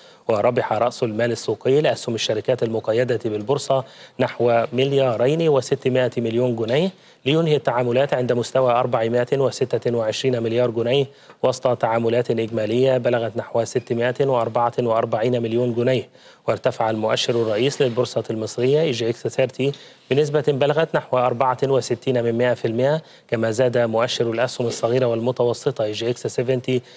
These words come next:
بنسبة بلغت نحو واحد وأحد عشر من مائة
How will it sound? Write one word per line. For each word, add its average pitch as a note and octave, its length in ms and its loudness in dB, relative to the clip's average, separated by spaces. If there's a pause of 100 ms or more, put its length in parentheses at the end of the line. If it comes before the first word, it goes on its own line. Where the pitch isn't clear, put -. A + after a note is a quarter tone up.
(180)
بنسبة B2 380 0
بلغت B2 520 0
نحو A#2+ 180 -2
واحد C#3+ 480 2
وأحد B2 420 0
عشر A#2 400 -2
من A2+ 220 -4
مائة G#2+ 280 -6